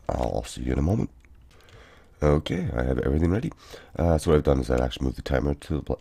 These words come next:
back there. I put an antenna on it just so we can keep an eye on it. Uh, I got the gyroscope up here, and I haven't put up a button panel here so we can control the thing.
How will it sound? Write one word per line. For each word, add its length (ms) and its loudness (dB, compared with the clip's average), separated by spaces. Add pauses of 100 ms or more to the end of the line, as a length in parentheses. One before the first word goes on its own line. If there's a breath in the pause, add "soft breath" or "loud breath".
(140)
back 300 -6
there. 160 -2
I 40 -2
put 160 -4
an 80 0
antenna 500 -2
on 220 -4
it 160 -6
just 400 -10 (220)
so 120 -18
we 60 -10
can 80 -12
keep 180 -10
an 100 -8
eye 180 -2
on 180 -6
it. 100 -6 (760 loud breath)
Uh, 120 2
I 140 4
got 220 0
the 360 -2 (100)
gyroscope 500 -2
up 180 -4
here, 320 -4 (160)
and 560 -4 (1000 loud breath)
I 60 2
haven't 160 0
put 140 -4
up 100 -6
a 60 -4
button 320 -6
panel 300 -4
here 140 -4
so 180 -8
we 120 -6
can 400 -8 (220)
control 280 -2
the 80 -4
thing. 220 -8